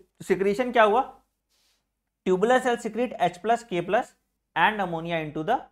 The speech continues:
filtrate। Tubular secretion helps in maintaining the ionic balance of the body fluid। तो समझ जाओ, देखो, अगर मान लो कोई एक नेफ्रॉन है, बहुत बेसिक सा चीज समझना, कोई एक नेफ्रॉन है, बहुत सिंपल सा डायग्राम,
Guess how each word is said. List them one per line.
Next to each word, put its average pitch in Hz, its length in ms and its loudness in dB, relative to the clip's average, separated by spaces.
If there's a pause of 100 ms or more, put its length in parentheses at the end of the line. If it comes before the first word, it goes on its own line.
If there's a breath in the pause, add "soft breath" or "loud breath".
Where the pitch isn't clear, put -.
(260)
filtrate। 104 420 -8 (340 soft breath)
Tubular 180 260 2
secretion 190 380 -4
helps 185 240 -2
in 185 100 -8
maintaining 165 320 -8
the 170 220 -2
ionic 135 500 -4
balance 113 340 -4
of 107 160 -10
the 156 140 -6
body 101 220 -8
fluid। - 280 -20
तो 127 60 -12
समझ 175 240 0
जाओ, - 200 -10 (360)
देखो, - 320 -8 (300)
अगर 147 280 2
मान 143 260 2
लो 175 140 -4 (720)
कोई 160 240 0
एक 175 120 -4
नेफ्रॉन 123 460 -4
है, 95 180 -10 (800)
बहुत 131 220 4
बेसिक 123 360 -8
सा 131 80 -6
चीज 110 180 -10
समझना, 101 400 -12 (1120)
कोई 117 240 -6
एक 165 120 -8
नेफ्रॉन 110 400 -8
है, 104 60 -10
बहुत 127 200 -8
सिंपल 113 260 -10
सा 110 80 -4
डायग्राम, 98 360 -6